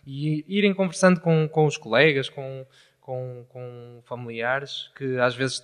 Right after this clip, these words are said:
eh, dizem, "Ah, mas a gente vai, t-, isto, ninguém fica aqui para, para contar a história." Mas, efetivamente, a qualidade de vida conta, eh, o, e acho que, que, hum, se conseguirmos viver com saúde,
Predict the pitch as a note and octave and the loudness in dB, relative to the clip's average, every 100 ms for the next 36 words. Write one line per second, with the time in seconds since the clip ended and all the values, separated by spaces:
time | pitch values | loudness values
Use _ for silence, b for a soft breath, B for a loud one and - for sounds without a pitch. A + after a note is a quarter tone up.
0 | - B2+ B2 A#2 - B B _ B2 B2 | -12 -10 -6 -8 -10 B B _ -10 -10
1 | G3+ C4+ G#3+ F#3+ E3+ E3 E3 D#3+ D#3 D#3 | -10 -10 -10 -8 -6 -4 -4 -6 -6 -12
2 | - - - - - - - D3+ D3+ D#3+ | -14 -16 -20 -20 -16 -14 -10 -8 0 4
3 | D#3 D#3 D#3 D3+ D#3+ D3+ D3+ D3+ D3+ D3 | 4 2 4 2 2 0 4 6 6 4
4 | D3 C#3+ D3 D3 C#3+ D3+ - B2+ A2+ G#2+ | 2 0 0 2 4 2 0 0 0 -2
5 | B B B C#3 C3+ C#3+ C3 C#3+ D#3+ D#3 | B B B -8 0 0 0 -2 -2 0
6 | D3 D3+ D3+ D3+ D#3 D3+ D3 D3+ D3 C#3 | -2 -2 -2 -4 -2 -2 0 0 2 2
7 | C3 C3+ C3 C3 E3+ F3 E3+ F3 F3 B | 0 -4 -6 -2 2 2 2 2 0 B
8 | B B D3 C#3 C3+ C3+ C3 B2+ B2+ - | B B -4 0 0 0 -2 -4 -8 -12
9 | B2 C#3+ C#3+ C3 A#2+ A#2+ D#3 D3 C#3+ C#3 | -14 -14 -14 -16 -18 -16 -4 2 2 2
10 | - - D3 C#3 C3+ C3+ C3 B2+ - - | -2 -6 -4 -2 -2 -4 -4 -8 -12 -12
11 | C3 B2+ B2 B2 B2 A#2+ A#2 - - D3 | -8 -8 -10 -12 -14 -14 -18 -14 -12 -4
12 | D3+ D#3+ D#3+ D#3 C#3 D3 C#3 C#3+ - D3 | -4 -2 -2 -2 -2 -4 -2 -4 -4 -8
13 | C#3 D3 C3+ C#3 D3+ | -6 -4 -4 -4 -6